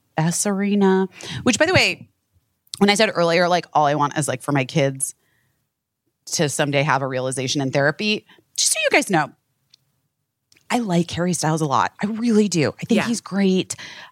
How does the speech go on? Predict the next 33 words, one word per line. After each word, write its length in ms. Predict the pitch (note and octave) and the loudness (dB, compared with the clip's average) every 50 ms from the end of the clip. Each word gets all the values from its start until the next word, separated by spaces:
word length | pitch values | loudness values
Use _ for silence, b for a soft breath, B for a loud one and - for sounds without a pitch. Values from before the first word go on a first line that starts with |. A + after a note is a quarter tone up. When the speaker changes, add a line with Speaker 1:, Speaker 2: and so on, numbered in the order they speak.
| B - | B -2
Speaker 1:
I 120 | F#3 F#3 | 0 2
like, 320 | F#3 F3+ F3+ F3 - - _ _ _ _ _ _ _ _ _ _ _ _ _ _ _ _ _ - | 2 2 2 0 -2 -8 _ _ _ _ _ _ _ _ _ _ _ _ _ _ _ _ _ -10
I, 80 | - F3+ _ - | -10 -8 _ -2
I 100 | G#3 A#3 | -2 -2
really 400 | G#3+ G#3+ A#3 B3+ C4+ B3+ B3 A3 | -2 0 0 2 2 2 2 2
like 220 | F#3+ D3+ C#3 - | 2 0 0 0
him 80 | D#3 C#3 | -2 -2
a 40 | B2 | -2
lot. 220 | A#2+ A2+ A#2 - _ b b b b b b b b | -2 -2 -4 -6 _ b b b b b b b b
Would 360 | E3+ C#3+ D#3 G#3 A#3+ - - - | -4 2 6 6 6 4 2 0
I 140 | G3+ G#3+ A3+ | 0 0 0
s-, 180 | G#3+ - - - - - | -2 -4 -8 -6 0 2
I 120 | G3 A#3 B3 | 2 2 2
won't 260 | B3+ B3+ B3 - - | 0 -2 -4 -4 -6
see, 240 | - - A#3+ - - - - - - _ _ _ - | -6 -6 -6 -8 -8 -6 -6 -6 -6 _ _ _ -8
the 160 | - F3 - - - | 0 0 0 2 2
amount 400 | A3 G#3 G#3 A3 B3 C4 C#4 D4 | 0 0 2 0 0 2 2 0
of 80 | C4+ | 0
times 340 | - - - C4 A#3+ A#3+ G#3 - | 0 -2 0 2 2 2 2 0
I've 120 | G3 G3 F#3 | 0 -2 0
seen 180 | - G#3+ G3+ | 2 2 2
Harry 240 | F#3+ F#3+ F#3+ F#3 F#3 | 4 4 4 4 4
Styles 240 | - - F3 E3 - | 4 2 0 -2 0
is 140 | - F#3 - | -2 -4 -2
too 240 | - - - C#4+ D#4+ | 0 4 6 6 6
much 440 | E4 D#4 C4 - - - - - - b b b b b b b b b _ _ _ _ _ | 6 4 2 2 0 0 0 0 0 b b b b b b b b b _ _ _ _ _
for 120 | - B3+ A#3+ | 2 2 4
one 340 | A3 B3 B3 B3 B3 A3+ - _ _ _ _ _ _ _ - - | 4 4 4 4 2 -2 -4 _ _ _ _ _ _ _ 0 2
person, 440 | - A#3 G3+ - - E3+ B2 A#2 | 2 2 2 2 0 -2 -2 -2
for 140 | - - A3+ | 0 2 4
me. 320 | A#3 B3+ B3 F#3 C3 A#2 _ _ _ - | 4 4 2 2 -2 -6 _ _ _ -6
Speaker 2:
Yeah. 280 | F#3+ G3 G3 C4 E4+ D4 | -4 -2 0 0 0 0
Speaker 1:
It's 140 | A#3+ - - | -2 -2 -4